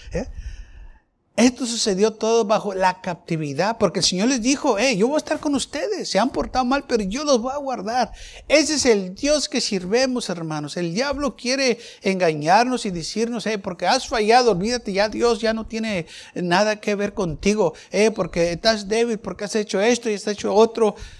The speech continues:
Esa es mentira. El Señor, hermanos, quiere que yo y usted tengamos éxito, tengamos victoria en esta vida cristiana que estamos viviendo.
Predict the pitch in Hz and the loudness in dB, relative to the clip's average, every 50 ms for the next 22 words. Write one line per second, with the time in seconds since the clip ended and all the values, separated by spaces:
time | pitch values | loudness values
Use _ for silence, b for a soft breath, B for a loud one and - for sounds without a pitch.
0 | B B B B - - 240 233 - 254 233 220 202 185 170 165 156 - - - | B B B B -6 -2 -2 0 0 0 0 0 0 -2 -2 -4 -8 -6 0 2
1 | 208 233 220 185 143 143 - - 202 175 170 - - 175 160 160 170 208 226 233 | 4 4 4 2 0 -2 -2 -2 -2 0 0 0 -4 -4 -4 -4 -2 0 0 0
2 | 233 226 190 190 165 156 156 175 185 208 226 233 214 - - B B B B B | 0 -2 -4 -6 -6 -6 -4 -6 -4 -4 -2 -4 -4 -6 -10 B B B B B
3 | B - - 202 202 208 220 233 226 - 190 170 156 147 185 214 220 214 208 180 | B -2 2 4 4 4 4 2 0 0 -2 -2 0 0 0 0 0 0 -2 -2
4 | - - - 190 208 208 202 - - 196 208 214 220 214 202 170 - - - 170 | -4 -4 -2 -2 -2 -2 -2 -2 -4 -4 -4 -2 -2 -2 -4 -4 -6 -6 0 2
5 | 196 220 208 - - 226 208 - 226 196 - - 190 190 196 202 208 202 185 180 | 2 2 2 2 -2 -2 0 0 0 0 0 0 -2 0 0 -2 -2 -4 -4 -4
6 | 160 147 - - - 196 208 220 220 214 208 - 190 165 156 165 185 208 208 - | -6 -6 -6 -2 2 2 4 4 2 0 -2 -2 -4 -2 0 0 0 0 -2 -2
7 | - - 165 143 139 147 175 208 214 208 214 226 226 - B B B B B B | -4 -2 -2 0 0 2 2 2 2 0 -2 -4 -4 -6 B B B B B B
8 | B B B B - 156 156 160 - - - - 175 185 196 202 202 202 202 - | B B B B -2 0 2 0 0 -2 -2 0 2 4 4 4 2 0 0 -2
9 | 151 - - - - 160 170 185 185 160 156 - 123 123 113 110 131 147 151 151 | -2 -2 -2 0 0 2 2 2 0 -4 -4 -4 -6 -4 -2 0 2 2 2 0
10 | 139 127 117 107 104 - - | 0 -4 -8 -10 -10 -12 -18